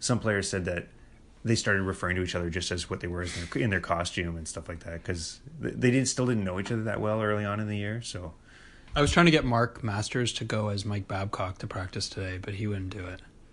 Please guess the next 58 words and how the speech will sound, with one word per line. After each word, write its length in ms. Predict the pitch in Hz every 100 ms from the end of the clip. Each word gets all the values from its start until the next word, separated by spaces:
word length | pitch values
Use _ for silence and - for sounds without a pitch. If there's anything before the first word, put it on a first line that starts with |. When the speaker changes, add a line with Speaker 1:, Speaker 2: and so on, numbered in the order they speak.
| - - - - - - - - - -
Speaker 2:
Anyway. 320 | 107 92 87 - - - -
Speaker 1:
I 40 |
Speaker 2:
That 80 | 107
Speaker 1:
don't 100 | 147
Speaker 2:
would 80 | 175
have 60 |
been 100 | 135
a 40 | 110
good 160 | 104
costume, 420 | - 98 - 131 127
no? 240 | 156 190 - - -
Speaker 1:
How 140 | 113
would 100 | 123
he 80 | 123
have 120 | 101
done 240 | 107 131
that? 340 | 95 90 90 -
Speaker 2:
Just 240 | 135 -
wear, 220 | 143 135
like, 180 | 131 123
a 60 | 120
ba-, 280 | 110 120 123 123
a 80 | 117 - - - -
Leafs 300 | 127 131 -
baseball 440 | 120 117 - 113
cap, 440 | - 113 120 - - - - - - - - -
uh, 360 | 107 104 101 101 - -
blue 200 | 123 113
t-shirt 440 | - 117 - 123
and 120 | 120
shorts, 320 | - 135 120 -
just 220 | 107 -
like 160 | 107 107
Babcock 580 | 107 107 113 104 - -
talks 280 | - 107 -
to 60 |
the 60 | 104
media 280 | 110 113 98
every 160 | 95
day. 140 | 95 95
I 60 |
think 160 | 107 139
it 40 |
would 100 | 131
have 60 | 123
been 140 | 120
great 280 | 120 123 107 - - - -
when 100 | 123
he 60 |
goes 280 | 110 117 113
to 80 | -
interview 380 | 110 110 123 123
Mike 460 | 113 113 139 - -
and 120 | 117
he's 140 | 107 107
wearing 260 | 107 107
Mike's 280 | 101 101 104
outfit. 420 | 110 120 156 151